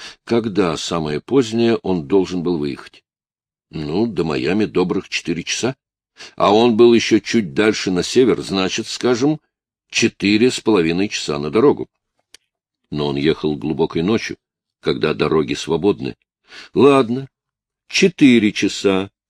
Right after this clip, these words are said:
от дома у пирса до площадки, где его убили.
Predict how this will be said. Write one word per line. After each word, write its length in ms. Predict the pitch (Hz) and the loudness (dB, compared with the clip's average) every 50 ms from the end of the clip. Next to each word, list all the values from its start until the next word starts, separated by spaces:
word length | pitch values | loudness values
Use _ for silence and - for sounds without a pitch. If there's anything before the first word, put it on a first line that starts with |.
| _ _ | _ _
от 340 | - 113 117 92 90 85 85 | -2 -2 -2 -2 -4 -2 4
дома 400 | 104 135 127 123 117 113 107 104 - | 6 6 6 6 4 4 2 2 0
у 180 | 110 107 101 | 0 0 0
пирса 640 | - _ - - 196 214 214 196 - - - 190 190 | 0 _ -2 0 2 2 2 0 0 2 4 4 4
до 240 | 160 101 82 120 104 | 4 4 2 2 2
площадки, 720 | - - 92 87 - - - - 151 175 180 - - 143 | 2 0 -2 -2 -2 -2 -2 -2 -2 -2 -2 -4 -4 -4
где 280 | 127 98 - - 120 139 | -4 -4 -2 0 0 0
его 240 | 107 85 95 113 | 2 0 -2 -2
убили. 380 | - - - 67 64 64 67 - | -4 -6 -8 -10 -8 -10 -10 -14